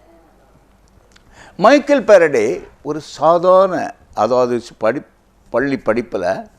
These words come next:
அவர் அதிகமாக படிக்க, அவருக்கு படிப்பு வராது பாருங்க. குறைந்த மதிப்பெண் தான். அவர் மிகவும் குறைந்த மதிப்பெண், மதிப்பெண்ணே அவர் வாங்க முடியாது.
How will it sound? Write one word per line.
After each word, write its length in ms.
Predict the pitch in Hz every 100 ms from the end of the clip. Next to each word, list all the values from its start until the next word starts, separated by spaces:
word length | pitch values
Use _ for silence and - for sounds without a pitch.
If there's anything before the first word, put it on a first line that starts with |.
| _ _ _ _
அவர் 320 | - 87 92
அதிகமாக 800 | 85 95 107 113 113 117 120 120 98
படிக்க, 760 | - 92 123 - 98 82 - -
அவருக்கு 340 | - 92 90 -
படிப்பு 380 | 113 139 160 127
வராது 460 | 85 95 92 82 85
பாருங்க. 540 | - - - - - _ _ _ _ _ _ _ _ _ _
குறைந்த 920 | 147 151 147 165 170 170 170 170 170
மதிப்பெண் 580 | 123 113 110 - 104 90
தான். 200 | - - _ _ - _ _ _ _ _ _ _ _ _ _ _ _ _
அவர் 220 | 101 123
மிகவும் 640 | 127 131 147 147 185 202 196
குறைந்த 680 | - 113 117 131 139 151 143
மதிப்பெண், 460 | 113 110 120 113
மதிப்பெண்ணே 800 | 127 165 170 208 214 233 233 185 139
அவர் 180 | 131
வாங்க 380 | 123 127 170 170
முடியாது. 600 | 147 160 247 202 127 -